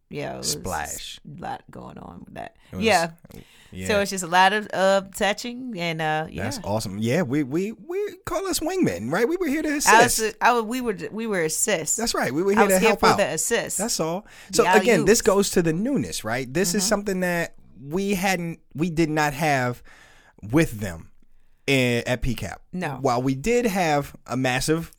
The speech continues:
Speaker 2: eight-person orgy,
Speaker 1: We did.
Speaker 2: it wasn't this, you know,
Speaker 1: It
Speaker 2: intimate
Speaker 1: wasn't this
Speaker 2: connection.
Speaker 1: intimate,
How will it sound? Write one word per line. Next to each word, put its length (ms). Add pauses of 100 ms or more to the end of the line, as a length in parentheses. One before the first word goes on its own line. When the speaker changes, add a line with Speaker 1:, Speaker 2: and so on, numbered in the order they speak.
(160)
Speaker 2:
eight-person 440
orgy, 480
Speaker 1:
We 140
did. 300 (180)
Speaker 2:
it 140
wasn't 560
this, 280 (240)
you 160
know, 220 (100)
Speaker 1:
It 80
Speaker 2:
intimate 140
Speaker 1:
wasn't 240
this 100
Speaker 2:
connection. 420
Speaker 1:
intimate, 240